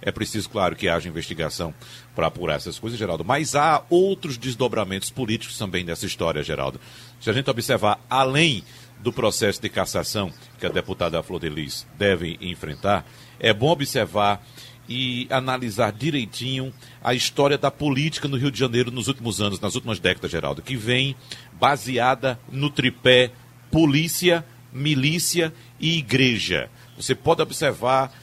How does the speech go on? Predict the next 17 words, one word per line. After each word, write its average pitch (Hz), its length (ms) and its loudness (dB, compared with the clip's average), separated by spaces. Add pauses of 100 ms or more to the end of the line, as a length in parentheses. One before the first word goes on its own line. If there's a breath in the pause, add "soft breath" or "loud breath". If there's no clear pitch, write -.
(180 soft breath)
que 131 220 -4
desde, 127 760 0
acho 113 180 -4
que 127 100 -8
duas 131 300 -2
décadas 123 500 2
atrás, 113 640 -2 (300 loud breath)
eh, 117 140 -4
quando 135 200 -6
começaram 131 440 -2
movimentos 120 480 -2
de, 113 340 -4
de 101 320 0
moderniz-, 120 600 2
de, 110 180 -2
de, 98 220 -4
digamos, 110 720 -2